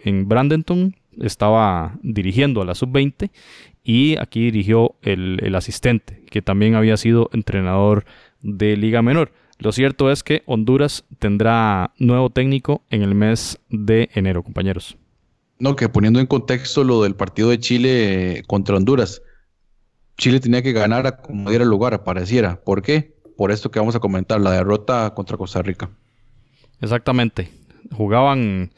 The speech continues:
Speaker 1: en Rancagua, en el Estadio El Teniente. Y bueno, Costa Rica venía de una serie de resultados bastante negativos. El,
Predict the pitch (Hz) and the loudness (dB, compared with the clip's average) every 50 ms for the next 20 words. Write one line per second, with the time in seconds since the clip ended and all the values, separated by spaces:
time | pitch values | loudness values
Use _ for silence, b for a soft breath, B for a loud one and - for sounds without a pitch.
0 | b b b b b b b b b b - 113 110 117 127 139 139 135 139 - | b b b b b b b b b b 0 2 2 2 2 2 2 0 -2 -2
1 | - - - 107 104 101 98 - 147 156 135 104 92 90 - _ b b b b | -4 -2 0 0 0 0 0 0 0 0 0 -4 -6 -8 -10 _ b b b b
2 | b b 113 104 98 95 92 - - 117 127 131 131 - - - - 104 131 151 | b b -4 -4 -2 -2 -2 -2 0 2 2 2 2 0 -2 -2 0 0 2 2
3 | 175 175 - - 202 - b b b b b b b - 104 104 104 113 135 127 | 0 -2 -4 -6 -6 -8 b b b b b b b -2 0 2 2 4 2 2
4 | 117 98 - - - 110 107 - - 107 110 131 131 - 160 147 127 123 131 143 | 0 -2 -4 -6 -4 -4 -4 -2 -2 -2 0 0 0 0 0 0 0 0 0 0
5 | 156 156 147 143 147 156 156 147 127 110 101 95 90 87 90 - - - - - | 0 0 0 0 0 0 0 0 -2 -2 -4 -4 -6 -8 -12 -16 -20 -16 -10 -4
6 | - 139 139 143 156 156 143 120 104 107 98 - 135 139 147 143 127 113 110 98 | -2 0 0 2 2 2 0 0 -2 -4 -4 -2 0 0 0 0 0 -2 -4 -4
7 | - - 143 143 151 - - - 139 117 104 101 101 101 98 98 - - 165 185 | -4 -2 -2 -2 -2 -2 -2 -4 -2 -2 0 0 -2 -2 -2 -2 0 0 2 2
8 | 180 165 - - 107 101 101 101 101 101 | 2 2 2 0 -2 0 -2 -2 -2 -2